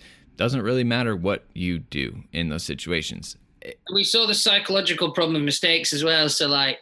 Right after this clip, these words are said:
Speaker 2: um, Chelsea's head did drop after the second goal, which was, uh, you know,
Speaker 1: Mm-hmm.
Speaker 2: just a freak accident.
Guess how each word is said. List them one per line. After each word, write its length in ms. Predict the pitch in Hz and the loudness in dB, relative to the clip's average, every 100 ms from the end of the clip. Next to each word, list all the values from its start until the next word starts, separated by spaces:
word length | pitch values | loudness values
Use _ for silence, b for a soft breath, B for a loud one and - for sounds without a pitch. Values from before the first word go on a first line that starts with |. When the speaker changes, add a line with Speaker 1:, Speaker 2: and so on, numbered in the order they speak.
| _ | _
Speaker 2:
um, 340 | 135 131 131 - | -2 -2 -6 -2
Chelsea's 480 | - 170 170 170 - | 0 0 0 0 2
head 180 | 165 - - - | 0 0 -8 0
did 180 | 175 147 | 0 2
drop 280 | 165 185 165 | 0 2 0
after 240 | 156 156 | 0 -2
the 80 | 143 | 0
second 400 | - 147 - 139 | 2 0 -2 0
goal, 380 | 160 160 135 - | 2 2 2 0
which 280 | 165 165 - | 0 0 0
was, 220 | 165 160 | 0 2
uh, 40 | |
you 180 | 170 170 | 4 4
know, 160 | 185 139 | 4 2
Speaker 1:
Mm-hmm. 60 | 143 | 0
Speaker 2:
just 180 | 131 | 0
a 40 | 170 | -2
freak 400 | - 190 175 170 | 0 0 2 0
accident. 540 | 175 - 185 135 - | -2 -2 -2 -2 -6